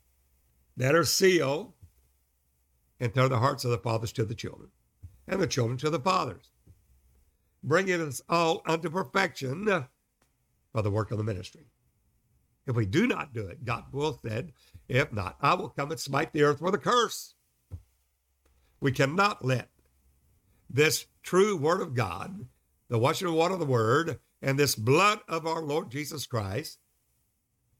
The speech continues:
literally dry up and perish upon the earth and the oil languish. We have to receive that word and drink that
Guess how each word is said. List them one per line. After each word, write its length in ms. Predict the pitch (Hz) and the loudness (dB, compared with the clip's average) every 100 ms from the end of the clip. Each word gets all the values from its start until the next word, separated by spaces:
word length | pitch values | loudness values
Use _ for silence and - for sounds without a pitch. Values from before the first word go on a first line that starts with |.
| _ _ _ | _ _ _
literally 760 | 123 139 190 156 143 147 156 - _ _ _ _ _ | 0 2 4 4 4 2 -2 -10 _ _ _ _ _
dry 380 | - 135 156 - - | -2 2 2 0 0
up 400 | 165 143 - _ _ _ | 0 0 -6 _ _ _
and 240 | 147 151 127 | -8 -8 -4
perish 320 | 151 156 131 | 0 0 0
upon 300 | 131 143 147 | 0 0 0
the 140 | 160 | 2
earth 280 | 151 156 185 - | 2 2 0 -2
and 200 | 131 143 | -2 0
the 100 | 196 | 0
oil 300 | 143 156 175 | 4 4 4
languish. 500 | 196 117 104 - - _ _ _ - _ _ _ _ _ _ _ _ _ - | 0 -4 -6 -10 -14 _ _ _ -20 _ _ _ _ _ _ _ _ _ -2
We 160 | 147 | 2
have 220 | 123 160 175 | 2 0 0
to 100 | 156 | -6
receive 460 | 165 - 196 185 | -6 -6 -4 -4
that 180 | 151 - | -4 -4
word 260 | 131 160 120 | -2 -2 -4
and 140 | 110 | -8
drink 320 | 101 190 208 - _ _ - _ _ - | 0 2 2 -4 _ _ -20 _ _ -8
that 400 | 117 123 - | -4 -2 -4